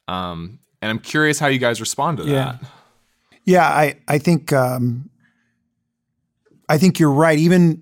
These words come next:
Speaker 2: i-, if you look at, like, the Old Testament, where you had a theocratic state and you had the people of God killing others, the larger lesson there,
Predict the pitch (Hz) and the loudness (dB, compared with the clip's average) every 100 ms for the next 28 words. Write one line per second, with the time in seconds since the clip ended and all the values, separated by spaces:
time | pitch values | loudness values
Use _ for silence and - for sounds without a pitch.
0 | - 190 - _ _ - - - 156 196 | -10 -12 -14 _ _ -18 -8 -4 0 2
1 | 214 214 180 - 139 131 135 - 156 151 | 2 0 -2 0 -2 -2 -4 -2 -2 0
2 | 147 131 131 120 117 - - 131 131 127 | -2 -2 -4 -6 -8 -12 -6 -2 -2 -2
3 | 123 120 123 123 139 160 147 - _ - | -6 -6 -6 -2 0 0 -2 -8 _ -8
4 | 135 156 143 139 139 127 - 135 127 127 | -6 -4 -4 -4 -4 -4 -6 -6 -8 -8
5 | 127 127 123 131 135 135 127 _ - 131 | -6 -4 -4 -2 -2 -2 -6 _ -14 -8
6 | 131 127 156 147 139 123 139 135 131 123 | -8 -6 -6 -2 -2 0 0 0 -2 -6
7 | - _ _ _ - 220 220 170 160 147 | -14 _ _ _ -4 0 2 4 2 2
8 | 120 123 - - _ _ _ _ _ _ | -2 -4 -6 -8 _ _ _ _ _ _
9 | - 214 139 165 151 143 175 311 330 320 | -16 -6 0 0 2 2 2 2 2 2
10 | 285 247 208 247 - 285 277 269 277 269 | 2 0 0 0 2 4 6 6 2 0